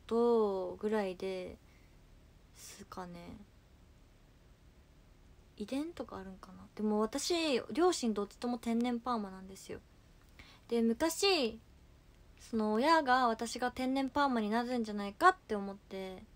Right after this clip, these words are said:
なんかその、宿毛矯正とかやったんだけど、でもやっぱ染めないのが一番いいかな。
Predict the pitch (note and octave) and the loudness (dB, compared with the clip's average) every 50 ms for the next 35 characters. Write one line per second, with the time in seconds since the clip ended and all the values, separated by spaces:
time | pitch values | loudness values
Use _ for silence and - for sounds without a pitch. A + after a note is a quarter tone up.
0 | - - - - - - - - - - - - - - _ - - - - - | -20 -20 -20 -20 -20 -20 -20 -20 -20 -20 -20 -20 -20 -20 _ -20 -20 -20 -20 -20
1 | - - - - G#3+ G#3 G#3 - G3 F#3+ - - F#3+ F#3 F3+ F3+ F#3 - - - | -20 -20 -16 -12 -12 -12 -10 -12 -14 -14 -12 -12 -12 -10 -10 -12 -14 -16 -18 -20
2 | - - - - - - - - - D4+ D4 D4 D4 C#4 - C#4 C#4 C4 - A3+ | -20 -20 -20 -20 -20 -18 -8 -2 2 4 6 6 4 4 2 0 0 0 -2 -4
3 | G3+ - F3 - - G3+ G3 - - - G#3 F#3+ F#3 - - F#3+ F#3+ F#3+ F#3+ F#3 | -6 -6 -8 -10 -8 -10 -10 -10 -8 -8 -8 -8 -8 -12 -12 -10 -8 -8 -8 -8
4 | F3+ F#3 G3+ - - - - - - - - - - A#3+ A#3 A3+ A3+ A3 - G#3+ | -8 -10 -12 -12 -12 -14 -20 -20 -20 -20 -20 -14 -8 -4 -2 -2 -2 -2 -4 -8
5 | - - - A3 A3+ A#3+ C#4+ F4 F4+ D#4+ B3 G#3+ G#3 - G#3+ A3 A3+ A#3 A3+ - | -12 -6 -4 -2 -2 -2 -2 -2 -2 -2 -2 -2 -4 -6 -6 -6 -6 -6 -6 -8
6 | G3+ G3+ G3+ | -12 -12 -14